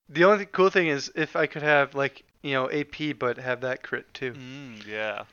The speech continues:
Speaker 1: That would be actually pretty disgusting.
Speaker 2: A P crit.
Speaker 1: Despite that passive. But yeah, that's what I came up with. And that's how I found the fucking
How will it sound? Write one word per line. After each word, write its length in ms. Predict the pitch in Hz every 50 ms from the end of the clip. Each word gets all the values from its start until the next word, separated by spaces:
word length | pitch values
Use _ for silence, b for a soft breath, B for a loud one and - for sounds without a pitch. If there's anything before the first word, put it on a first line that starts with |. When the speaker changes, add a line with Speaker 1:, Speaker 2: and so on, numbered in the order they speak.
| b b b b b b b b _ _ _ _ -
Speaker 1:
That 180 | 147 139 151
would 200 | 170 180 180 156
be 220 | - 170 165 156 147
actually 380 | 139 139 139 - - - 143
pretty 440 | 135 - - - - 135 127 135 135
disgusting. 720 | 123 123 113 - - 131 120 107 - - - 113 107 101 104 -
Speaker 2:
A 160 | - 139 165
P 240 | - - 202 220 233
crit. 380 | _ - - 190 165 - - _ -
Speaker 1:
Despite 460 | - 131 - - - 147 139 139 -
that 200 | - 135 127 -
passive. 460 | - 131 120 117 113 - - 113 107 - _ _ _
But 100 | - 156
yeah, 80 | 165 165
that's 220 | 156 165 160 -
what 80 | - 160
I 80 | 147 147
came 200 | - 156 151 156
up 100 | 151 156
with. 140 | 170 170 - B B B B B B
And 80 | 190
that's 160 | 208 226 - -
how 80 | 240 240
I 80 | 226
found 340 | 214 - 226 226 220 208 196
the 260 | 202 208 202 196 185 -
fucking 640 | - 196 190 180 - 208 196 190 190 185 185 180